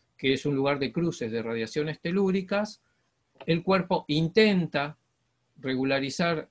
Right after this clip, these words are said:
su, su, su campo eléctrico y no lo logra.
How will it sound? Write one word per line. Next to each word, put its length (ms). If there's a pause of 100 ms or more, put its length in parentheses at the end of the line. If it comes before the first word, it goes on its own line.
(120)
su, 360
su, 840 (220)
su 220
campo 280
eléctrico 680
y 200
no 200
lo 140
logra. 420